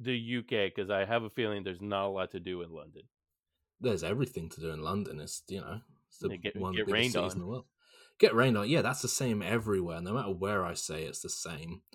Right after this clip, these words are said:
Speaker 1: Okay.
Speaker 2: Uh, uh, where to go? I mean, Oxford's beau-, beautiful. Uh,
Speaker 1: Are you sending me to
Speaker 2: where
Speaker 1: school?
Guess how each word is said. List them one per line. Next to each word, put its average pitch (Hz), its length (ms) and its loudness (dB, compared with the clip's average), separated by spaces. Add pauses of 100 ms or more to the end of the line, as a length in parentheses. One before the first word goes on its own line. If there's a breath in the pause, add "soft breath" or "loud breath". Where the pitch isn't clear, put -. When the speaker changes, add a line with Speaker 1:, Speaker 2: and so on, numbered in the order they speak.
(160)
Speaker 1:
Okay. 101 300 -6
Speaker 2:
Uh, 95 720 0 (260)
uh, 95 260 -4
where 90 260 -8
to - 160 -4
go? 110 200 0
I 95 100 0
mean, 95 260 -4
Oxford's - 760 -2 (420 soft breath)
beau-, 101 380 -2 (220)
beautiful. 113 840 4 (360 soft breath)
Uh, 92 680 -2 (240)
Speaker 1:
Are 127 60 2
you 165 60 4
sending 190 280 4
me 190 100 2
to 143 60 2
Speaker 2:
where - 20 -4
Speaker 1:
school? 196 560 0